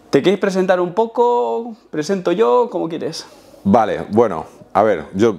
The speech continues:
Speaker 2: soy horrible para las presentaciones, pero yo soy el Nota, o Luija, como me llaman, eh, soy el entrenador de, de Asier. Eh, llevamos, pues, seis, siete meses.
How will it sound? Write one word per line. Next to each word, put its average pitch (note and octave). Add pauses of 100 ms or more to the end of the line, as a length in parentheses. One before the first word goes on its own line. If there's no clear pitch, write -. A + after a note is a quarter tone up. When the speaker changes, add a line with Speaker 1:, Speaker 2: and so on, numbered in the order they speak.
(140)
Speaker 2:
soy A2
horrible F#2+
para F2
las -
presentaciones, G#2+
pero E2 (360)
yo A2+
soy C3
el A#2+
Nota, D#3+ (240)
o F2
Luija, C#3+
como F#2+
me F#2
llaman, D3+ (160)
eh, E2+
soy G2
el F#2+
entrenador F#2
de, E2 (540)
de G2+
Asier. C#3+ (480)
Eh, D#2+
llevamos, G2
pues, F2+
seis, F2+
siete F2
meses. D3